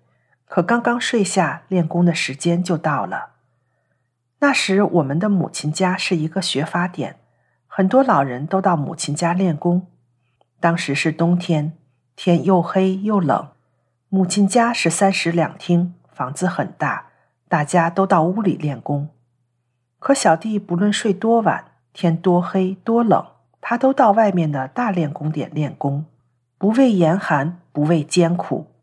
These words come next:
顽强而刚毅。他说，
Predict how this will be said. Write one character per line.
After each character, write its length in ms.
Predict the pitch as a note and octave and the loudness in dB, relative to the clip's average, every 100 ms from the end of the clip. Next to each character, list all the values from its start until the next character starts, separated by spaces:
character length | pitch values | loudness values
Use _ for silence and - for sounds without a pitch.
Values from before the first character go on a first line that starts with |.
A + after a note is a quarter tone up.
| _ | _
顽 240 | D3 C3+ D#3 | -4 -2 -4
强 400 | - C3+ C#3 D#3 | -2 -4 -4 -6
而 140 | D3+ | -4
刚 360 | D3+ G3 F#3 G3 | 0 0 2 0
毅。 280 | F#3 E3 - _ _ _ _ _ _ _ _ _ - | -2 -8 -10 _ _ _ _ _ _ _ _ _ -6
他 160 | G#3+ | -2
说， 420 | G#3 - G#3+ G#3+ | -2 2 0 0